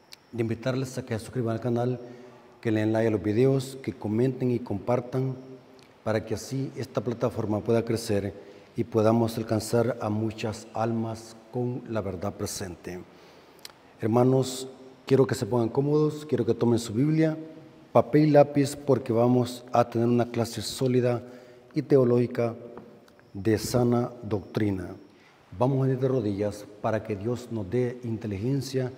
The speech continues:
y sabiduría para entender su palabra. Oremos.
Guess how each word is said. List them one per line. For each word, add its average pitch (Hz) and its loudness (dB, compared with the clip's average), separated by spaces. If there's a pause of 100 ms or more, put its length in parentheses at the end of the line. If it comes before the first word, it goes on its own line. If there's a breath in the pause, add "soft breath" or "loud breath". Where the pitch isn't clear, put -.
(480 loud breath)
y 113 -6
sabiduría 117 0
para 120 -2
entender 101 -4
su 127 -4
palabra. 95 -4 (200)
Oremos. 98 -4